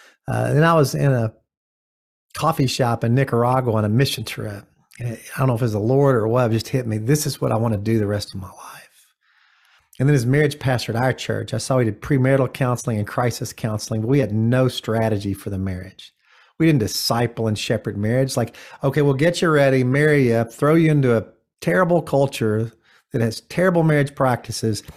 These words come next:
and just hope you do well." And I thought, "That's the craziest thing I've ever seen." So I just wanted to spend the rest of my life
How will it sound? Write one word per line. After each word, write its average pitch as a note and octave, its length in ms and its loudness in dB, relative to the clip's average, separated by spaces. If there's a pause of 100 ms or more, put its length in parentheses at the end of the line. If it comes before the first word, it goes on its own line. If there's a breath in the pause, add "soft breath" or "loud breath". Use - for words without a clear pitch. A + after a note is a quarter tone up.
(120)
and B2+ 100 2
just G#2+ 220 -2 (100)
hope - 380 -2
you D3 80 4
do A#2 160 4
well." E2+ 360 -8 (520 soft breath)
And D#3 80 2
I C#3+ 40 2
thought, C3+ 300 -4
"That's A3+ 220 2
the A2+ 100 -4
craziest E3 800 0
thing C#3+ 180 2
I've A#2 140 0
ever G#2 180 0
seen." G2 320 -10 (680 loud breath)
So C#3+ 260 2
I C#3 180 2
just D3+ 200 0
wanted D3+ 260 4
to C#3 60 2
spend C#3 320 0
the B2 100 2
rest B2 340 0
of C3+ 80 0
my B2 100 0
life G2+ 420 -2